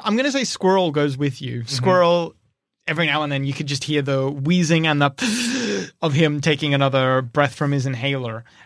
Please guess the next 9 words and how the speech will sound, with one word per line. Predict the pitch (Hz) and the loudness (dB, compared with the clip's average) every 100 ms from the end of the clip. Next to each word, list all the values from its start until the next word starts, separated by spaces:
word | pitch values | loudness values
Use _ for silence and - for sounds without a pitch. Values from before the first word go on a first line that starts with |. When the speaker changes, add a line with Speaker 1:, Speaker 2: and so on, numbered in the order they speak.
| _ | _
Speaker 1:
And | 160 156 156 156 | 0 0 0 -4
the | 135 170 | -2 -2
two | - 262 285 | 2 2 2
of | 233 | 0
you, | 185 185 175 180 - | 0 0 0 -4 -6
you | 143 196 302 | -2 2 2
find | 330 - 285 277 269 269 240 - | 0 0 0 0 -2 -2 -4 0
a | 165 160 156 165 - | 0 2 0 -4 -6
iris, | 151 190 233 370 - - - | -2 0 2 0 -4 -8 -10